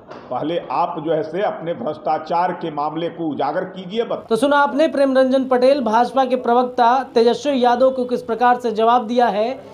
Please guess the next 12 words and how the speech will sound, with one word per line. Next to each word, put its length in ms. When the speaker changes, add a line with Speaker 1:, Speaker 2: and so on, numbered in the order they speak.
Speaker 2:
कि 200
क्या 200
कोई 320
नेता 680
अपने 280
रिश्तेदारों 540
को 180
ठेका 360
नहीं 240
दिला 240
सकता 300
है। 200